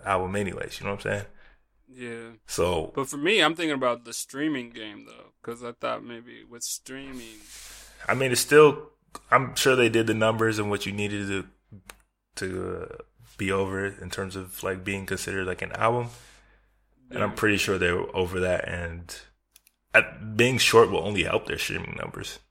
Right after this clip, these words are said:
Speaker 1: because you'll get more
Speaker 2: Yeah.
Speaker 1: album spins because you are going through the whole song, like, al-, whole thing in, like, thirty minutes.
Speaker 2: Yeah. Yeah,
Speaker 1: So
Speaker 2: your tracks, so definitely.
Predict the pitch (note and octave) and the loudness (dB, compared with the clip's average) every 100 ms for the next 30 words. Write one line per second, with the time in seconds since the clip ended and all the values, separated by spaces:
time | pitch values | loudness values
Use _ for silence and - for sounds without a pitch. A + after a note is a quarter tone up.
0 | _ _ _ F#2+ F#2 F2 E2 E2+ F#2+ E2+ | _ _ _ -2 2 2 0 -2 -2 0
1 | F#2+ E2+ F#2 - - G2+ E2+ - - G2 | -2 -2 -6 -2 2 2 2 -4 -4 -4
2 | F2 F2 F#2 F2+ F2+ - G2+ G2+ F2+ F2+ | -6 -8 -6 -6 -6 -2 0 0 -2 -6
3 | F2 F#2 F2+ F#2+ F#2+ F2+ - G#2+ F#2 F2 | -6 -6 -8 -6 -6 -6 -4 -4 -4 -8
4 | - - G2 F#2+ - G#2 - G#2+ F#2 F2 | -10 -4 -4 -4 -8 -6 -4 -4 -4 -8
5 | - F#2+ F2+ F#2+ G#2 - - _ _ - | -4 -4 -2 -6 -10 -12 -20 _ _ -20
6 | - - - - _ C3 A#2+ A#2 A#2 _ | -20 -20 -20 -20 _ -12 -10 -8 -10 _
7 | _ _ _ _ _ - B2+ F#2 F2+ - | _ _ _ _ _ -10 -4 -2 -2 -4
8 | - A#2+ A#2 - B2 A#2 A2+ _ _ _ | -6 -6 -8 -14 -18 -20 -20 _ _ _
9 | _ _ _ _ _ B2 A#2 A#2+ A#2+ A#2+ | _ _ _ _ _ -18 -16 -18 -20 -20
10 | B2 B2 | -20 -20